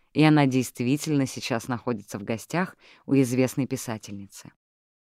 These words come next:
"О, Господи, опять побежала!" — выкрикнула мисс Поттер и ринулась к плите, где на открытом огне стоял таз с вареньем.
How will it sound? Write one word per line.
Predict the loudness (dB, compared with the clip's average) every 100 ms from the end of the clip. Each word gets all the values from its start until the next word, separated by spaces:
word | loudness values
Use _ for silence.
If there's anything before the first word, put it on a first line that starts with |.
| _
"О, | 2
Господи, | 4 2 2 0 0 -2 _ _ _ 2
опять | 6 6 6
побежала!" — | 4 2 4 4 2 -2 -10 -20 -8 2
выкрикнула | 4 6 2 0 0 2
мисс | 2 0 0
Поттер | -2 0 -4 -6 -14 -12 4
и | 6
ринулась | 6 6 6 4 0
к |
плите, | 0 2 2 4 4
где | 4 2
на | 2
открытом | 0 -2 0 0
огне | 0 2 2 2 -4 _
стоял | -2 4 4 4
таз | 2 0 0
с | -4
вареньем. | -4 -4 -6 -8 -12